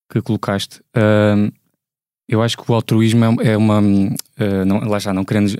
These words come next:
não querendo gena-, generalizar, mas estamos aqui também para, para, para fazer isso. Acho que se, eh, se trata de uma geração bastante altruísta, no sentido em que a justiça climática, por exemplo, não é,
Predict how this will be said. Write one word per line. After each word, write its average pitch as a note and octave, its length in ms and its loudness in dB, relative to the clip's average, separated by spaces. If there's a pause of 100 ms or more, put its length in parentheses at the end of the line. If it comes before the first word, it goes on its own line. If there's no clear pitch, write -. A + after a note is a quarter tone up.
não G#2+ 160 0
querendo A2 200 2
gena-, A2 340 2
generalizar, A2 640 0
mas G2 120 -2
estamos G2+ 180 -2
aqui G2+ 160 -2
também F#2+ 240 -2
para, - 260 -6 (120)
para, - 220 -14
para - 140 -6
fazer G2+ 260 -2
isso. A2 180 -4 (800)
Acho G#2+ 180 -4
que - 80 -14
se, - 180 -10
eh, G#2 480 2
se - 80 -6
trata A2+ 240 -2
de A2 60 2
uma A2+ 100 4
geração G#2+ 360 0
bastante G#2+ 320 0
altruísta, G2+ 500 -2
no G2 120 0
sentido G#2 400 0
em G2+ 100 2
que G2 360 -2 (640)
a G2+ 160 0
justiça - 360 -2
climática, G2+ 580 0
por G#2+ 140 -8
exemplo, G2 280 -2
não F#2+ 260 0
é, F#2 200 -2